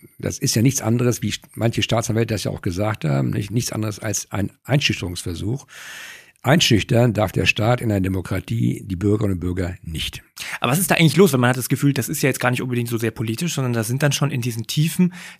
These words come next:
Speaker 2: des bürokratischen Apparats Staatsanwälte und so weiter am Werk,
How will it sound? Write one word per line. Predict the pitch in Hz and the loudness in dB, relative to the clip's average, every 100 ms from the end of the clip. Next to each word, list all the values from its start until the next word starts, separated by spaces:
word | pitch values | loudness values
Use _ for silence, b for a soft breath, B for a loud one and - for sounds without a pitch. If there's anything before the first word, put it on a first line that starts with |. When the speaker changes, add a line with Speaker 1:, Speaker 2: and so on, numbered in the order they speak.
| - | -6
Speaker 2:
des | - | 0
bürokratischen | 139 127 - 117 139 - | 2 2 4 2 4 0
Apparats | 139 123 110 104 120 - | -2 -4 -4 -2 -4 -2
Staatsanwälte | - 110 131 123 135 139 143 143 151 | -2 -2 -2 -2 -4 -2 -4 -4 -6
und | 123 | -4
so | 123 | -6
weiter | 104 104 117 - | -6 -6 -6 -6
am | 113 107 | -4 -4
Werk, | 110 107 151 170 | -4 0 0 -2